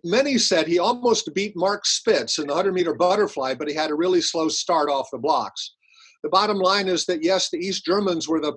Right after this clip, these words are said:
were the power we had to beat. Um, and the,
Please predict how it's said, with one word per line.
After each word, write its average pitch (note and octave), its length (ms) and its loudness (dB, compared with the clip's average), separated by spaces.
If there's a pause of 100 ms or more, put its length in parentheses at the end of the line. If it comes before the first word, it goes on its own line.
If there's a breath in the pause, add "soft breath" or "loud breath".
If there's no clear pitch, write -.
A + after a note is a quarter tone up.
were D#3+ 180 0
the D3 180 -4
power F3+ 320 2
we D#3+ 140 2
had D#3+ 240 -2
to C#3+ 60 -2
beat. F3+ 340 -2 (540)
Um, D3+ 500 -4 (100)
and F3+ 300 0 (140)
the, E3 260 0